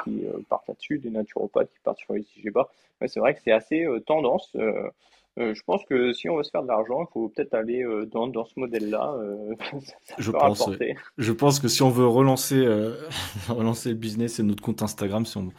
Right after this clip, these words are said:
Speaker 2: on lançait un, un e-book de recettes I G B A, je pense que ça marcherait bien, effectivement.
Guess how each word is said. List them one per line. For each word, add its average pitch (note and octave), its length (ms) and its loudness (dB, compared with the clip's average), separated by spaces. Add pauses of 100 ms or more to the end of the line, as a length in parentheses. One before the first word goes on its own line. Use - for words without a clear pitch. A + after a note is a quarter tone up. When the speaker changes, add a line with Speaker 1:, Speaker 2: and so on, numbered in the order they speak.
(540)
Speaker 2:
on A2 80 2
lançait B2 260 4
un, A2+ 140 6
un A#2+ 200 4
e-book C#3+ 320 8
de B2 80 2
recettes A#2 420 4
I A#2 40 -4
G A2 160 2
B G#2+ 80 0
A, A2+ 60 0
je - 100 -8
pense - 180 -14
que - 60 -14
ça G2+ 100 -10
marcherait G2 360 -10
bien, G2+ 120 -6
effectivement. G2+ 500 -12